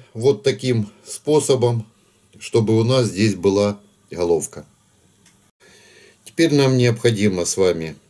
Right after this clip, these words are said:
взять и вот так аккуратненько переломить верхнюю часть нашей резинки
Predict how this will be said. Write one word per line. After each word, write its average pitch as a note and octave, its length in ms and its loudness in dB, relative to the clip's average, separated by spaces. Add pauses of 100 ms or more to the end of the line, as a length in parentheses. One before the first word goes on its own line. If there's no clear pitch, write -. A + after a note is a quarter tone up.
(100)
взять G#2+ 520 -2 (120)
и A2 100 -4
вот G2+ 180 0
так B2 200 0
аккуратненько G2 840 0 (480)
переломить G#2+ 760 0 (180)
верхнюю F#2 540 -2
часть F#2 340 -2
нашей G2 360 -2
резинки B2+ 600 -4